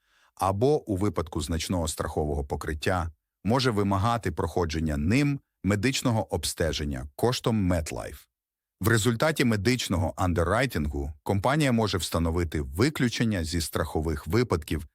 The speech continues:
за деякими хворобами, зменшити розмір страхового покриття або навіть іноді відмовити в укладанні договору страхування за даним продуктом, запропонувавши альтернативний.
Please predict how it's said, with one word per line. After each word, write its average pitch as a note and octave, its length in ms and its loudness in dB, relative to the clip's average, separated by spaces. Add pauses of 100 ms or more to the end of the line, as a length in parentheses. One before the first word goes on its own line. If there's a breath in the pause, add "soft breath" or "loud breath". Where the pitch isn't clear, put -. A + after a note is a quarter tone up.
(180)
за B2 160 2
деякими G#2+ 520 2
хворобами, C#2 680 -4 (520)
зменшити D3+ 580 2
розмір F2+ 480 2
страхового D2+ 600 -2
покриття D2+ 680 -4 (300)
або A2+ 260 2
навіть C#3+ 380 2
іноді A2+ 580 2
відмовити G#2+ 800 2
в D2 100 -4
укладанні E2 600 -2
договору D#2 580 0
страхування E2+ 800 -4 (280)
за E2 160 0
даним D#2 340 -2
продуктом, F2+ 600 -2 (260)
запропонувавши E2+ 1080 0
альтернативний. D2+ 920 -4